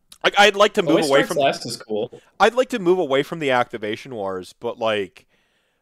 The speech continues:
Speaker 1: but, like, I, even though it was functionally the same, I liked Always Strikes Last a little bit better than Always Strikes First. It,
Speaker 2: Mm-hmm.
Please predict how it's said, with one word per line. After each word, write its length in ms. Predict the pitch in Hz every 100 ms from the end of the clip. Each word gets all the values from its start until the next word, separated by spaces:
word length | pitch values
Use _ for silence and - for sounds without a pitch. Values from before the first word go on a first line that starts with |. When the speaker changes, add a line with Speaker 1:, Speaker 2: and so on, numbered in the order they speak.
| _ _
Speaker 1:
but, 140 | - 160
like, 320 | 156 135 - _ _ _ _ _
I, 260 | 170 202 196 _ _ _ _ _ _ _ _
even 260 | 190 202
though 120 | 196
it 40 | 185
was 140 | 151
functionally 460 | - 139 151 165 135
the 80 | 117
same, 280 | 117 110
I 80 | 110
liked 300 | 110 117 -
Always 320 | - 117 113
Strikes 260 | - 110 101
Last 280 | 104 104 -
a 40 |
little 200 | 101 101
bit 140 | 101 90
better 200 | 98 101
than 240 | 98 90 _ _ _ _
Always 220 | 107 98 90
Strikes 260 | 98 80
First. 420 | - 95 87 -
It, 80 | - _ _ _ _ _ _ 104
Speaker 2:
Mm-hmm. 200 | -